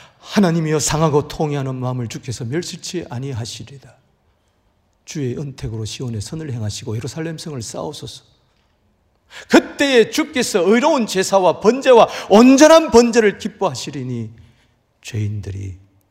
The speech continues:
주께로 돌아오리다. 그때에 저들이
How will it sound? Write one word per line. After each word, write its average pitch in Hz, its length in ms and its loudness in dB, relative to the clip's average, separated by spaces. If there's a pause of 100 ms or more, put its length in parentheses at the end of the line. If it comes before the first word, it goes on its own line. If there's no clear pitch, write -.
(1160)
주께로 127 440 -10
돌아오리다. 113 680 -12 (180)
그때에 240 760 0 (1160)
저들이 110 420 -10